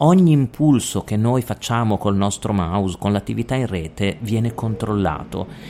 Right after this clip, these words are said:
E allora Kevin Mitnick cerca di comprendere come si possano evitare i controlli così, mm,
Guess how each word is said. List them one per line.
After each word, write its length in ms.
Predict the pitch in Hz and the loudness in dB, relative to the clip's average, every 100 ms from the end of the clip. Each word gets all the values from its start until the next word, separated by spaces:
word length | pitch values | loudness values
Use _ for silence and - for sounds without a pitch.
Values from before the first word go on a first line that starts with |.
| - | -6
E 80 | - | 2
allora 240 | 160 135 104 | 4 4 2
Kevin 280 | 135 160 | 0 2
Mitnick 360 | 139 123 - - | 2 0 -4 -6
cerca 320 | - 117 120 | -4 -2 -2
di 100 | 117 | -4
comprendere 760 | - 139 127 117 104 113 113 117 | -2 -4 -2 0 0 0 -2 -4
come 300 | 123 131 127 | -4 -4 -4
si 160 | - | -8
possano 800 | - 117 110 - 123 127 127 107 - - - | -6 -6 -4 -4 0 2 0 0 -8 -20 -8
evitare 640 | - 127 143 113 90 95 110 | 0 0 2 0 0 0 0
i 120 | 113 | -2
controlli 640 | - 131 120 107 104 104 | -2 -2 2 2 2 0
così, 480 | - 110 98 101 104 | -2 -2 -2 0 0
mm, 200 | 95 | 0